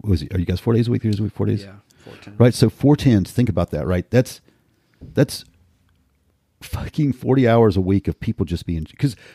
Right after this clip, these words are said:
Speaker 1: nobody loves, when, people rarely, even, even when, like, somebody calls you because they want your help,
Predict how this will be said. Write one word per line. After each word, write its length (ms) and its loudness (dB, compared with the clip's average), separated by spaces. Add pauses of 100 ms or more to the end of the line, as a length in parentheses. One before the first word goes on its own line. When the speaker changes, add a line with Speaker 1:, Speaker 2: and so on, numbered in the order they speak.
Speaker 1:
nobody 320 4
loves, 560 4 (200)
when, 140 -4 (380)
people 280 4
rarely, 320 4
even, 400 2
even 280 -2
when, 160 0
like, 240 0
somebody 260 0
calls 380 0
you 80 -2
because 240 -2
they 120 -2
want 320 -4
your 100 -2
help, 300 -2